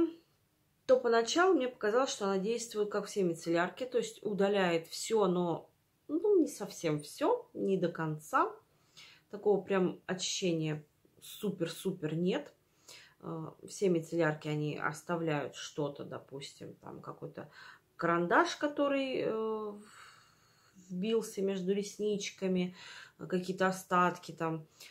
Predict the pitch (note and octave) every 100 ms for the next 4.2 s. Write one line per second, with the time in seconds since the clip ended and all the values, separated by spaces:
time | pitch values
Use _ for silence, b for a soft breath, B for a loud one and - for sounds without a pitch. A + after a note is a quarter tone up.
0 | B A3 C#4 C#4 C#4 B3 A3+ A#3+ B3+ C#4
1 | D#4+ D4 C#4+ E4 D#4 G3+ E3 D3+ F#3 A3+
2 | B3 F3 E3+ - - C#3+ - - _ B
3 | B B B - E3 D#3+ - C#4+ D#4 D4+
4 | C#4+